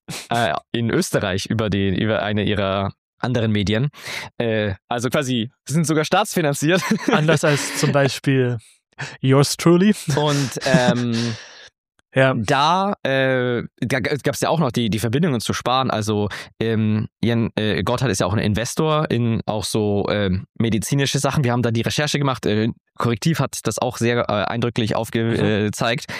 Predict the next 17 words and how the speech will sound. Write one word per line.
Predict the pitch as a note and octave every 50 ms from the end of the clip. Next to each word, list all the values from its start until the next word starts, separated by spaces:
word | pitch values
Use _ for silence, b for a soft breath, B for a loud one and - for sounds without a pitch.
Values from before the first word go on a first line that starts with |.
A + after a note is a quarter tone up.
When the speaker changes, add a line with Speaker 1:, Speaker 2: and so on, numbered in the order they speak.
| B B B B B
Speaker 1:
Und, | - B2 B2 B2 A#2 A#2+ A2 - - B B B B B
ähm, | - A#2+ A#2 A2+ A2+ A2 A2+ A2 F#2+ - - -
die | B2 B2+ G#2+
Konzerne | - - D3 C3 A#2+ - - - D#3+ F3 A3+ B3 B3 A3+
von | - - F#3 D#3+ D#3 D#3 D3+ -
Gotthard | A#2 A2 C#3 D3 G#3 - - D#3 B2 G#2+ A2+ E3 A3+ - - B B B B B B B
haben | - - B2+ C3+ D3 E3+ E3+ E3+ E3+ E3+
massiv | - C3 C3 - - G3+ G#3+ -
in | E3+ C#3+
der | C#3
Pandemie | B2+ - C#3 C3 B2+ B2+ D3 D#3+
von | E3 - D3 C3
Gesetzen | B2 A#2+ A#2+ C#3 C#3 - - C3
von | - B2+ B2 A#2+
Jens | A2+ A2 -
Spahn | - - A2+ A2+ A#2 A#2
profitiert. | - A2+ G#2 - G2 F2 - - F2 F2+ - -